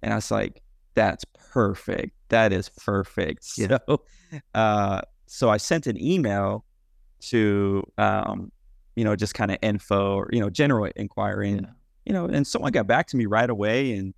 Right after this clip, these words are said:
Speaker 1: um, I wish I could give him his name. I apologize. I forget. But, uh, very, very lovely gentleman <clears throat> actually called me,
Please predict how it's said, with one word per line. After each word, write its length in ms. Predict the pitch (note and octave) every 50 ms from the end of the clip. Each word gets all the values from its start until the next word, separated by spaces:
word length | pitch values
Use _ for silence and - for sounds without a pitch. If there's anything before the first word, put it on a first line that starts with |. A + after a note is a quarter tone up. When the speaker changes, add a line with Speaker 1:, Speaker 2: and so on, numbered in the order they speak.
| _ -
Speaker 1:
um, 400 | A2 G#2 G2+ G2+ G2+ G2 F#2+ -
I 60 | - G#2+
wish 180 | A#2 - -
I 60 | B2
could 120 | G#2+ G#2 F#2+
give 160 | A2 G2+ F#2+
him 100 | G2 F#2+
his 160 | G2 F#2+ - -
name. 260 | G#2+ G#2 G#2 G2 G2
I 80 | F#2+ G2+
apologize. 720 | G2+ - _ - - - G#2 G#2 G2 F#2+ G#2 G#2 G2+ G2 -
I 60 | - -
forget. 440 | - G2+ F#2 - G#2+ G#2 - - -
But, 240 | G#2 G2 - - -
uh, 220 | G2 G#2 G#2 G2 - _ - _ _ _ - - _ _ _ _ - - -
very, 280 | G2+ A#2+ D#3 D#3 D3 B2+
very 260 | G#2 A2+ A2 G#2+ G#2
lovely 300 | G2 G#2 G#2 G2 G2 G2+
gentleman 540 | F#2 G#2 G#2 G2+ F#2+ G2+ G#2+ G#2+ G#2+ G#2 - - _ -
<clears throat> 260 | C3+ C#3+ A#2+ A#2 -
actually 240 | A#2+ C#3+ - - A2
called 360 | - - - G#2+ A#2 B2 G2
me, 220 | F2+ F2+ G2 G#2+